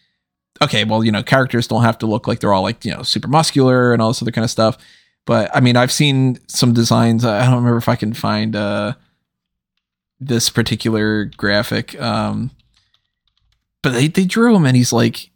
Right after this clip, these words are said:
holding his stomach in a way that makes it look like he's, like, a fat dude rubbing his belly. <laughs> And, like, uh, yeah, I mean, look at the different designs. Like, they never seem to really nail down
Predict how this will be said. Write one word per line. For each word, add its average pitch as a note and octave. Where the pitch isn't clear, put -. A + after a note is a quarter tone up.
holding D3+
his C3+
stomach C3
in C#3+
a C3+
way C3
that A#2
makes A#2
it A#2+
look A#2+
like A#2+
he's, A#2+
like, G#2
a -
fat C3
dude B2+
rubbing B2
his A2+
belly. A#2+
<laughs> -
And, C#3
like, -
uh, C3+
yeah, D3+
I B2+
mean, C#3
look G3+
at A3
the E3+
different D3
designs. A#2+
Like, C#3+
they F3+
never G#3+
seem G#3
to D#3
really D3
nail B2
down G#2+